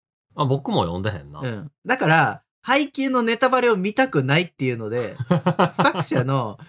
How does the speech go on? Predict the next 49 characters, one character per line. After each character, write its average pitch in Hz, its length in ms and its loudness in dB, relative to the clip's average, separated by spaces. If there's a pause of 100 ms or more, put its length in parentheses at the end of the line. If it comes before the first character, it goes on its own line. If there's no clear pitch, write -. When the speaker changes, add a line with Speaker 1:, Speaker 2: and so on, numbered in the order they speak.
Speaker 2:
先 233 280 0
生 143 220 0
の 123 140 -4
情 160 240 2
報 165 100 0
を 160 60 2
調 254 280 0
べ 247 120 2
き - 200 -6
れ 302 120 2
へ 294 140 2
ん 127 60 -2
か 117 120 -4
っ - 100 -10
た 180 120 -14
の。 - 120 -14
Speaker 1:
あ 180 120 2
れ 320 80 0
っ - 20 -6
て - 180 -6
終 175 220 -2
わ 277 160 0
っ 277 120 -14 (480)
た 98 220 2
ん 82 160 -10
か？ - 340 -8 (300)
Speaker 2:
あ 185 140 2
の、 196 100 -2
完 247 300 0
結 247 260 -4
は 240 260 2
し - 120 -8
て 151 140 0
る 139 100 4
は 139 120 0
ず、 127 120 -6
漫 117 280 -6
画 120 100 -6
自 117 180 -10
体 - 180 -8
は - 0 -
ね。 127 60 2
Speaker 1:
な 123 60 4
る 113 40 4
ほ 110 120 2
ど。 104 240 -4 (120)
Speaker 2:
だ 170 140 -4
か 156 100 2
ら、 147 380 2